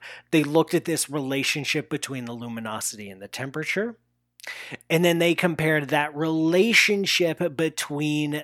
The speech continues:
the groups. And they found that there was a slight difference. They're claiming that this is a statistically significant difference. I will get to that after the break.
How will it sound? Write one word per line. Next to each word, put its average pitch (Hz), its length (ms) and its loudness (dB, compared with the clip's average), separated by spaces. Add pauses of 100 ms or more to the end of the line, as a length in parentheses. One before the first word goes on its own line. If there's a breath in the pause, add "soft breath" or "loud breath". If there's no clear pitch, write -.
the 147 140 -4
groups. - 720 -10 (340 loud breath)
And 143 220 -2
they 139 180 2
found 151 720 -2
that 147 180 0
there 143 140 0
was 135 220 -2
a 131 100 -2
slight 131 720 -4
difference. 143 640 -4 (480 loud breath)
They're 170 300 2
claiming 226 500 2
that 208 160 4
this 180 220 0
is 147 160 -4
a 156 40 0
statistically 143 760 -4
significant 113 960 -10 (500 soft breath)
difference. 170 840 -2 (720 loud breath)
I 160 120 6
will 143 160 0
get 147 200 -2
to 156 100 0
that 139 200 4
after 127 260 0
the 117 140 -12
break. 123 500 -8